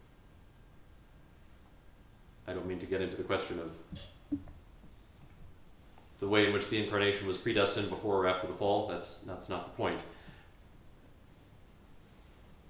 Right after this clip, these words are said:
In the actual disposition of providence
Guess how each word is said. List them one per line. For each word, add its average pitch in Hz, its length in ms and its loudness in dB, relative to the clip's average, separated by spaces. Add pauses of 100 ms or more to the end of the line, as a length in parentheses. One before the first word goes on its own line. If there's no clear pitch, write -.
(760)
In 104 120 -4
the 98 120 4
actual 101 340 4
disposition 110 560 0
of 92 100 -2
providence 95 680 4